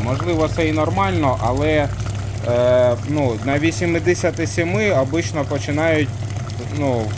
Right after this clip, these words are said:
відкриватись більшість термостатів. І на дев'яносто двох він уже повністю відкритий. А тут якби трошки затягує. Тобто на дев'яносто він ще не відкритий, а на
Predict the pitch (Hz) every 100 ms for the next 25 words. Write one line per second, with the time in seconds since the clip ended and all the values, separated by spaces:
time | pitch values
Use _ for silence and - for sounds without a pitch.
0 | - - 127 131 127 147 - 170 170 165
1 | 143 127 151 160 - 143 - 147 147 151
2 | - 139 120 104 95 95 107 135 135 156
3 | 156 165 185 175 170 151 156 208 185 143
4 | 143 147 147 147 160 165 160 147 147 139
5 | 139 - 139 101 101 98 - 185 - 151
6 | 151 - 147 127 - - - - 147 -
7 | 165 139 151 147 147 127 120 110 98 98
8 | 117 131 127 131 147 147 151 175 160 151
9 | 131 139 131 156 139 143 147 - 175 185
10 | 175 139 - - - - 123 131